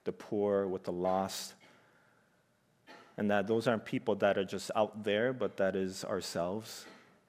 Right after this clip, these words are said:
And that you enter into our places of hopelessness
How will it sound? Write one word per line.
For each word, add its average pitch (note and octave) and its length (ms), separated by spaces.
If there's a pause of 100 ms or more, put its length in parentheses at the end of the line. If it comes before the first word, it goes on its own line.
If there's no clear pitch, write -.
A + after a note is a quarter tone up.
(1200)
And A2+ 120
that G#2+ 80
you A2 180
enter A#2+ 340
into A2 380
our G2 160
places G2 640
of F2 260 (200)
hopelessness - 1040